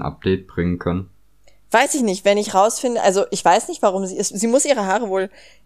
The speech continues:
Speaker 2: ärztlich wachsen lassen, weil sie dauernd was von, äh, Arzt erzählt hat.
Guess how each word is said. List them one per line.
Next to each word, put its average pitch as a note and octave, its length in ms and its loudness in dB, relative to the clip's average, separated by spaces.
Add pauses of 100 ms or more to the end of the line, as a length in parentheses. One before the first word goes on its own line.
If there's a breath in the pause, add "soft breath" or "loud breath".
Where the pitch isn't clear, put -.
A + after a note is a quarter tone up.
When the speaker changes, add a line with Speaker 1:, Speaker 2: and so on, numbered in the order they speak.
(100)
Speaker 2:
ärztlich - 680 -2
wachsen D#3 400 -6
lassen, D3+ 440 -6
weil E3 160 0
sie D#3 100 -10
dauernd D#3+ 400 -4
was D#3+ 220 -2
von, D#3 440 -6
äh, D#3 240 -2
Arzt D#3+ 340 -4
erzählt B3 460 -2
hat. B3+ 300 -4